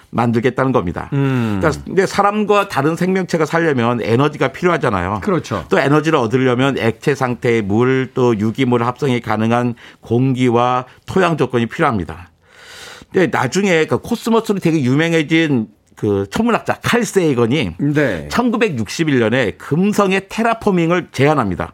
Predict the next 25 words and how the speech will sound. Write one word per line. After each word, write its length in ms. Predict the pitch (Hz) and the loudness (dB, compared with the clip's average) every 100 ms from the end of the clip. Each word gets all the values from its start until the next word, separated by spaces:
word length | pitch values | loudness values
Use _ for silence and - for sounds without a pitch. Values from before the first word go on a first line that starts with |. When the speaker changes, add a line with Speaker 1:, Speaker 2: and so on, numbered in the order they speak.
| _ - - - | _ -20 -20 -6
Speaker 1:
금성을 640 | 139 160 165 165 185 220 - _ - | -2 0 2 2 2 -2 -8 _ -6
지구처럼 420 | 139 170 - 156 | -2 0 2 0
만들자는 440 | 110 101 110 101 | 0 0 0 0
거죠. 220 | 87 82 - - - | -2 -6 -12 -16 -6
Speaker 2:
금성을 400 | 160 160 151 143 | -2 0 0 -2
지구처럼. 380 | - 110 135 117 | -4 2 2 2
Speaker 1:
예, 80 | 90 | -4
뭐라고 420 | - 127 160 196 | -4 0 2 2
하셨냐면, 580 | 165 156 120 120 160 87 - - - | 2 0 0 0 0 -4 -8 -18 -4
엽록소로 800 | 113 131 180 214 190 - 175 175 | 0 2 2 2 0 2 2 2
동화작용을 720 | - 120 143 156 147 135 131 120 | 0 0 2 2 2 2 0 0
하는 300 | 120 135 90 | 0 -2 -4
조류, 460 | - 120 156 131 - | 0 2 4 2 -2
그러니까 260 | - 87 82 113 | -10 -10 -6 -2
녹조류 540 | 131 131 180 156 139 | -2 0 0 2 0
있잖아요. 400 | 113 98 92 135 | 0 -4 -2 -2
Speaker 2:
녹조류. 420 | 131 131 139 123 87 | -2 -4 -2 -2 2
Speaker 1:
녹조류를 580 | 139 139 170 139 151 | 2 4 2 4 2
금성에 520 | - 123 156 156 156 143 | 0 0 0 2 2 4
이식해서 720 | 117 135 - 139 113 165 90 | 2 0 0 -2 0 -2 -2
이산화탄소를 920 | 107 190 214 185 165 139 113 127 185 | 0 0 0 0 0 -2 0 0 -2
산소로 480 | - 202 180 170 147 | -4 -4 0 0 0
바꾸자고 640 | - - 143 - 440 131 | -4 -8 -6 -6 -6 -2
한 100 | 165 147 | 0 0
거예요. 200 | 101 | -2